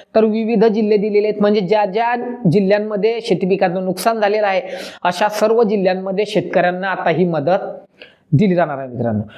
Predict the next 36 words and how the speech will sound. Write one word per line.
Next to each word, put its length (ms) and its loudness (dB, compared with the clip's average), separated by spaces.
आशा 240 0
करतो 260 0
की 120 -2
मी 120 2
जी 100 2
तुम्हाला 240 0
माहिती 260 0
दिली 200 2
ती 240 -2
आवडली 300 2
असेल 300 0
आणि 420 0
व्यवस्थितरित्या 720 2
समजली 400 0
सुद्धा 280 0
असेल, 240 -4
आणि 100 0
समजलीच 380 0
असेल 260 -4
तर 80 2
प्लीज 260 2
आपल्या 200 0
चॅनलला 300 0
सबस्क्राईब 340 -2
करायला 320 0
विसरू 220 0
नका. 240 -2
तर 160 -2
चला 220 0
मित्रांनो 360 -4
भेटू 280 -2
आपल्या 160 2
पुढच्या 240 0
अजून 140 -2
एका 140 0
दणदणीत, 480 0